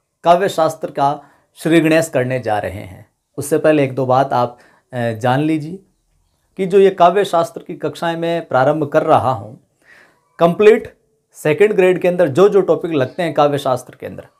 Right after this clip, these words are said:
वो कंप्लीट होंगे और साथ ही साथ में जो स्नातकोत्तर वाला पाठ्यक्रम है, वक्रोक्ति सिद्धांत, लोजाइन्स का सिद्धांत, ये सारे के सारे सिद्धांत में काव्य शास्त्र, ये, अम, भारतीय काव्य शास्त्र होने के बाद में उनको भी मैं साथ ही करवा दूंगा, ताकि आपका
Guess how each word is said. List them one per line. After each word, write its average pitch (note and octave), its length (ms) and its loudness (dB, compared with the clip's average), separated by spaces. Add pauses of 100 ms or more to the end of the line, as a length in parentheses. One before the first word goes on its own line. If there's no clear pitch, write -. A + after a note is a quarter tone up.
(120)
वो D3+ 100 -2
कंप्लीट F3 400 0
होंगे G3 180 -4
और A#3+ 140 -2
साथ F#3 360 4
ही G#3 60 0
साथ D3+ 280 0
में G#3+ 200 -10 (420)
जो D3+ 80 -4
स्नातकोत्तर D#3 600 2
वाला F3 240 6
पाठ्यक्रम C#3+ 500 -2
है, G#2+ 220 -12
वक्रोक्ति D3 520 -4
सिद्धांत, A#2+ 500 -6
लोजाइन्स C3 500 -4
का - 120 -6
सिद्धांत, A#2 440 -4 (280)
ये G#3 100 4
सारे D3 280 2
के - 160 -4
सारे C3 420 0 (300)
सिद्धांत D#3+ 420 2
में F#3+ 120 -6
काव्य F3 220 4
शास्त्र, F3 400 -2
ये, F3+ 360 0
अम, G#2+ 420 -10
भारतीय D#3+ 340 4
काव्य G3 240 4
शास्त्र F#3+ 440 -4 (280)
होने D#3+ 240 -2
के G3 120 -2
बाद C#3 260 2
में F#3+ 220 -10 (400)
उनको F#3 240 0
भी A#3 80 -2
मैं G3+ 120 0
साथ E3+ 200 6
ही E3+ 120 -2
करवा C#3+ 280 0
दूंगा, D#3+ 220 -2
ताकि C#3+ 260 -2
आपका E3+ 220 -2